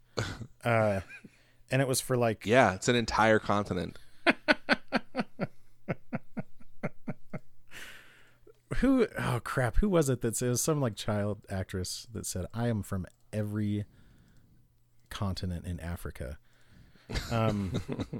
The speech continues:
Speaker 2: <laughs>
Speaker 1: they, so that this trip was for, like, we call it the dedication, but it, so it was for the temple there, but it's like the, it's like the grand opening or whatever. And so in a,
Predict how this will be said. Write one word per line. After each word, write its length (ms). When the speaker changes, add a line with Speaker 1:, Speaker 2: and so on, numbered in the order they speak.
Speaker 2:
<laughs> 500
Speaker 1:
they, 440
so 220
that 180
this 300
trip 260
was 160
for, 240
like, 320
we 140
call 260
it 120
the 120
dedication, 800
but 180
it, 220
so 140
it 20
was 120
for 120
the 80
temple 300
there, 200
but 140
it's 260
like 220
the, 300
it's 200
like 140
the 80
grand 360
opening 380
or 100
whatever. 460
And 120
so 240
in 160
a, 100